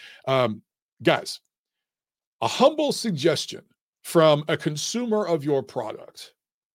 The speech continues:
If you're going to do Thursday night boxing, actually do it on Thursday night.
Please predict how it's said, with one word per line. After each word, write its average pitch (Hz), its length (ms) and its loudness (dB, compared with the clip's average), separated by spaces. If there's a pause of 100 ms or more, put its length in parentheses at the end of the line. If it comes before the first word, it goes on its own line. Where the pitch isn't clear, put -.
(1040)
If 175 160 2
you're 214 100 0
going 262 360 2
to 220 120 -4
do 185 180 -4
Thursday 147 460 -2
night 123 240 -4
boxing, - 480 -10 (1120)
actually 202 440 0
do 170 200 4
it 151 60 2
on 127 100 -4
Thursday 120 400 -6
night. 101 380 -16